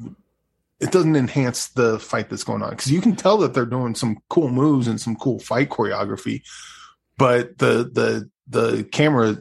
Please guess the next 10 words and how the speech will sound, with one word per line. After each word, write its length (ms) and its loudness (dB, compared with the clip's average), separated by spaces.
itself 460 0
is 100 -4
almost 320 -4
getting 240 -4
in 120 -6
the 80 -6
way. 340 -8
Like, 240 0
look 200 0
how, 420 2